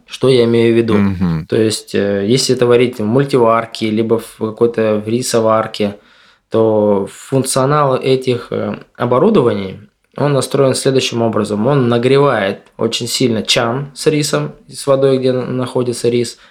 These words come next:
Speaker 1: а потом срабатывает, э, автоматика, и он начинает рис впитывать в себя эту воду. И задача шеф-поваров сделать таким образом, чтобы этому рису ничто не мешало впитывать в себя эту воду и запариваться, как на пару.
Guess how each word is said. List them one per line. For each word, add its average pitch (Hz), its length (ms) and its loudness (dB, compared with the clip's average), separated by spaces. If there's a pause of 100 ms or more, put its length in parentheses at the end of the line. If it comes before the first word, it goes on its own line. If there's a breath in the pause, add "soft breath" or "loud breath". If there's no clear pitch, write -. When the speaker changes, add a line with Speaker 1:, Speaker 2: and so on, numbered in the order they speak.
Speaker 1:
а - 80 -4
потом 135 420 2
срабатывает, 123 800 0
э, 104 400 -2 (300)
автоматика, 113 580 -4
и - 180 -4
он 143 220 2
начинает 131 480 0
рис - 420 -2
впитывать 117 440 -2
в - 40 -8
себя 113 220 0
эту 113 180 -4
воду. 104 360 -2 (280)
И 117 300 0
задача 127 380 0
шеф-поваров 131 640 2 (220 loud breath)
сделать 123 340 2
таким 117 260 -6
образом, 135 340 0
чтобы 113 380 0
этому 113 360 0
рису 135 240 -2
ничто 117 500 -2
не 120 160 2
мешало 120 440 0
впитывать 110 500 -2
в - 40 -8
себя 113 240 0
эту 107 240 -2
воду 113 580 0
и 107 240 -2
запариваться, 110 680 -2
как - 160 -14
на 104 80 -6
пару. 104 340 -2